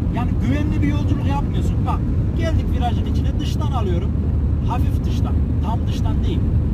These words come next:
Hafif bastım, bıraktım frene bak. Hafif bastım, bıraktım frene.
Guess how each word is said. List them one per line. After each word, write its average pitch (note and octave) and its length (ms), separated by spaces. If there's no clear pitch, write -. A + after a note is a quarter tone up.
Hafif D4+ 320
bastım, - 500
bıraktım - 440
frene - 300
bak. - 140
Hafif D4 380
bastım, - 480
bıraktım D#4 380
frene. - 180